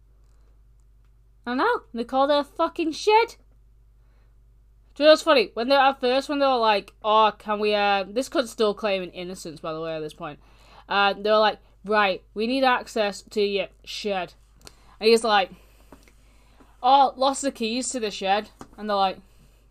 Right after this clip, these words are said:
"You lost the keys, you're the, you're the caretaker, you've lost the keys to the shed." He's like, "Yeah, yeah, I lost the keys to the shed."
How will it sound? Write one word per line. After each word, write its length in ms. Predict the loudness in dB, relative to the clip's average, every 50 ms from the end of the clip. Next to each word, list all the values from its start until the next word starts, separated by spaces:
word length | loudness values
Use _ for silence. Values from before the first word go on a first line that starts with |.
| _ _ _ _ _ _ _ _ _ _ _ _ _ _ _ _ _ _ _ _ _
"You 100 | -8 -4
lost 200 | -2 -2 -4 -4
the 60 | -8 -8
keys, 300 | -6 -4 -4 -4 -6 -6
you're 100 | -8 -8
the, 140 | -8 -8 -10 -10
you're 120 | -10 -10
the 60 | -10
caretaker, 840 | -6 -4 -4 -4 -4 -4 -6 -8 -8 -8 -8 -10 -10 -10 -10 -10 -14 _ _ _ -18
you've 180 | -18 -14 -8
lost 220 | -6 -6 -6 -8 -10
the 60 | -20
keys 340 | -14 -12 -12 -12 -12 -14 -18
to 160 | _ -20 -18
the 80 | -18
shed." 260 | -16 -14 -14 -14 -16 -18 _ _ _ _ _ _ _ _ -18
He's 140 | -14 -10 -8
like, 140 | -8 -8
"Yeah, 200 | -6 -6 -6 -4
yeah, 200 | -4 -4 -4 -4
I 20 | -4
lost 280 | -6 -6 -8 -10 -12
the 40 | -18
keys 180 | -16 -16 -16 -16
to 100 | -14 -14
the 60 | -14
shed." 260 | -14 -14 -14 -14 -16